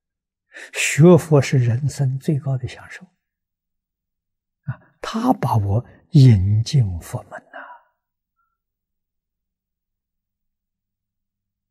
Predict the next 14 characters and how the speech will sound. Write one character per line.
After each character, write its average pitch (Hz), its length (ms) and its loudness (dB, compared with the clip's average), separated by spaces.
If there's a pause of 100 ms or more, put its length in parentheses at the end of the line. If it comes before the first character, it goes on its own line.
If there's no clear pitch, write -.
(200)
呐。 208 100 2
啊， 214 100 6
还 233 160 4
特 262 180 4
别 247 160 6
告 220 180 6
诉 160 180 2
我 151 100 4
这 165 160 4
句 143 80 4
话 131 140 0
很 110 280 -2
重 98 180 -4
要， - 220 -18